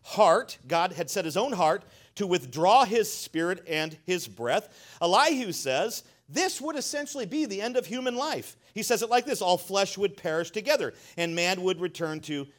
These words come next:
dust." Yet, we know that this was not God's intention toward mankind or toward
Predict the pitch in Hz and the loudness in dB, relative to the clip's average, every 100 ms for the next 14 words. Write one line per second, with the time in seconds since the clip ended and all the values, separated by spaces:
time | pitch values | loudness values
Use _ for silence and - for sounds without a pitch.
0 | _ _ 120 139 98 - - _ _ _ | _ _ 0 2 0 -6 -18 _ _ _
1 | _ _ _ _ _ _ - 185 370 320 | _ _ _ _ _ _ -10 2 4 4
2 | - - - 160 233 240 240 240 208 208 | 0 -10 -12 -8 -6 0 0 2 0 -4
3 | - 185 156 170 165 151 151 147 131 - | -6 -8 -4 -4 -4 -2 0 0 -2 -10
4 | _ _ - 156 156 - 311 - 156 131 | _ _ -6 -6 -6 -6 -6 -4 -8 -6
5 | 139 131 120 - _ _ - 135 139 131 | -4 -2 -4 -14 _ _ -8 -6 -6 -6
6 | 151 143 147 - 214 247 262 - 185 175 | -6 -4 -6 0 4 4 4 -4 0 0
7 | 165 | 0